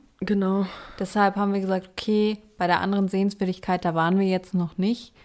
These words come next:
Speaker 2: dann würden wir das eher mitnehmen und nicht nach oben gehen.
Speaker 1: Ja, und wir haben halt Lea auch entscheiden lassen,
Speaker 2: Ja.
Speaker 1: was sie dazu sagt. Und man muss kurz sagen, zweitausendneunzehn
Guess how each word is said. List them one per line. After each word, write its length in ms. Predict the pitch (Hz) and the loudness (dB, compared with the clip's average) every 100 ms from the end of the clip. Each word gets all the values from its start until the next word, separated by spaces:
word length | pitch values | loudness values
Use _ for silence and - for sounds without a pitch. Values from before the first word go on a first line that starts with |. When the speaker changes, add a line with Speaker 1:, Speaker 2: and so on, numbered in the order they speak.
| - | -12
Speaker 2:
dann 140 | - 185 | -2 0
würden 180 | 190 185 | 2 2
wir 100 | 175 | 0
das 360 | 170 190 190 | 0 0 -2
eher 260 | - 185 175 | -4 -2 0
mitnehmen 680 | 185 190 - 185 190 185 - | -2 -4 -2 0 2 0 -4
und 400 | 175 170 170 - _ _ _ - | -4 -2 -4 -10 _ _ _ -4
nicht 180 | 170 | -4
nach 100 | 175 | -4
oben 280 | 170 175 180 | -6 -4 -4
gehen. 320 | 170 175 175 - - | -2 -2 -4 -6 -2
Speaker 1:
Ja, 160 | 185 | 2
und 120 | 185 190 | 4 6
wir 100 | 185 | 6
haben 140 | 180 | 4
halt 160 | 185 180 | 2 2
Lea 220 | 185 185 | 4 4
auch 180 | 170 175 | 2 -2
entscheiden 500 | 170 - 175 175 170 | -4 -2 -2 -4 -6
lassen, 380 | 170 - - | -8 -8 -6
Speaker 2:
Ja. 260 | 185 160 - - | -4 -4 -6 -4
Speaker 1:
was 240 | 180 - | -4 -2
sie 80 | 196 | -2
dazu 360 | 208 214 - 220 | -2 -2 -2 0
sagt. 340 | 214 233 233 - - - | 2 2 -2 -16 -14 0
Und 80 | |
man 140 | 190 196 | 4 4
muss 160 | 214 | 4
kurz 180 | - 185 | 2 0
sagen, 300 | 185 185 202 | 4 4 4
zweitausendneunzehn 1160 | - 190 180 185 185 190 202 196 190 190 220 | 2 2 2 2 2 2 2 2 2 2 0